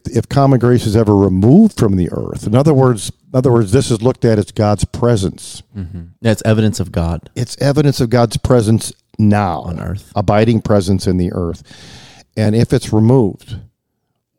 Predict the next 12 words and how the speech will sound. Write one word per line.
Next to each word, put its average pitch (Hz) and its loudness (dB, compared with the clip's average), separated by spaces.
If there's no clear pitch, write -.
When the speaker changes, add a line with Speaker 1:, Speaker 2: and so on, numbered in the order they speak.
Speaker 1:
we're 98 0
in 98 0
big 90 -2
trouble. - -10
You - -12
know 98 -2
what 98 0
I 95 2
mean? 90 0
We're, 95 -2
it's 101 -8
like 92 -2